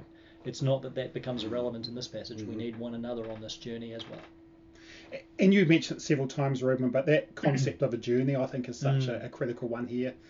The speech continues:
Speaker 3: You know, the language there is around walking, it's around a journey.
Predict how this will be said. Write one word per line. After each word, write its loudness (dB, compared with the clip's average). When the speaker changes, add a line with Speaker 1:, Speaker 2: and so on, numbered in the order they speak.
Speaker 3:
You 4
know, 4
the 4
language 4
there 2
is -2
around -2
walking, 2
it's -6
around 2
a -2
journey. 2